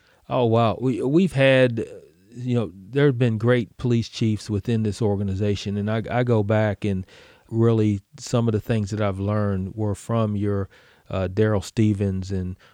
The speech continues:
Rodney Monroe's and Kerr Putney's, and each of them had their own separate style, just as I do.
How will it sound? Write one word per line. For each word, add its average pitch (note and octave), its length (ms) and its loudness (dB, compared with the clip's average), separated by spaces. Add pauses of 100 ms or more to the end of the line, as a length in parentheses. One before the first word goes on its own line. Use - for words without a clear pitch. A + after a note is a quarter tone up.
(140)
Rodney G2+ 340 2
Monroe's G2+ 640 2
and F#2 140 -6
Kerr G#2+ 220 0
Putney's, G2 640 -4 (380)
and G#2 480 0
each D3+ 240 2
of C#3 140 2
them A#2 140 2
had G#2+ 240 2
their G#2 160 0
own G#2 260 0
separate - 380 -2
style, G#2+ 340 -2
just G#2+ 280 -6
as G2 140 -4
I C3 180 0
do. - 300 -10